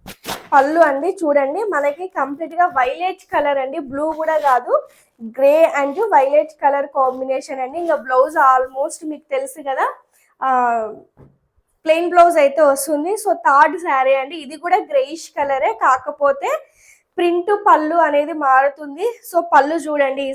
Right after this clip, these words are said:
శారీకి. ఈ శారీ పళ్ళు ఏంటంటే పీచ్ పింక్ అండి. అసలు ఇది పింక్ అయితే కాదు, కానీ ఒక, ఒక type of pink color అండి. అసలు చెప్పాను కదా ఇందులో కలర్ కాంబినేషన్స్ మీరు ఎక్స్‌పెక్ట్ చేయలేరు, అంత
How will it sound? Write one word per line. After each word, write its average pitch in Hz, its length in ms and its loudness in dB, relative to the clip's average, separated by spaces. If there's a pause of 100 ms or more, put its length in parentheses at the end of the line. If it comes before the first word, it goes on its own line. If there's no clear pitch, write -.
శారీకి. 269 480 -4 (680)
ఈ 285 120 -8 (220)
శారీ 294 340 2 (100)
పళ్ళు 311 260 -2 (120)
ఏంటంటే 302 480 -8 (380)
పీచ్ 370 500 -2 (120)
పింక్ 330 380 -4
అండి. 269 240 -6 (420)
అసలు 262 320 -4 (640)
ఇది 294 160 -4 (180)
పింక్ 294 440 -6
అయితే 359 240 -2 (140)
కాదు, 302 260 4 (100)
కానీ 320 280 -4 (280)
ఒక, 277 100 -10 (380)
ఒక 285 120 -10 (120)
type 349 360 0
of 453 80 4 (140)
pink 339 220 -2 (120)
color 339 320 0
అండి. 285 220 -6 (180)
అసలు 277 280 -6
చెప్పాను 370 480 -2
కదా 302 180 -2 (560)
ఇందులో 302 320 2 (120)
కలర్ 311 380 2
కాంబినేషన్స్ 294 760 -2 (140)
మీరు 285 180 -10 (100)
ఎక్స్‌పెక్ట్ - 480 -8
చేయలేరు, 277 460 0 (100)
అంత 262 180 -12